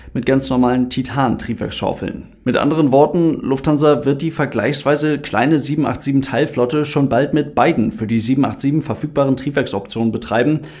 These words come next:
So etwas ist eher ungewöhnlich, da es einfach eine unnötige Komplexität und damit auch unnötige Kosten in eine solche Flotte bringt.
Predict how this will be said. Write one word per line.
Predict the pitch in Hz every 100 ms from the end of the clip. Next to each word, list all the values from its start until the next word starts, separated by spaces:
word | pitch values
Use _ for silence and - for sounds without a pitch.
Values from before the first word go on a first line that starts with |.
| - -
So | 127
etwas | 131 139 - - -
ist | - -
eher | - - -
ungewöhnlich, | 143 156 143 151 160 160
da | 107
es | 110
einfach | - 110 110
eine | 110
unnötige | 92 139 151 139 139 127
Komplexität | 123 131 127 117 - 117 - 143 -
und | - 117
damit | - 135 -
auch | -
unnötige | - 156 147 135 127 120
Kosten | - 170 175 120
in | 107
eine | 104 110
solche | 110 113 113
Flotte | 107 113 113
bringt. | 107 113 151 -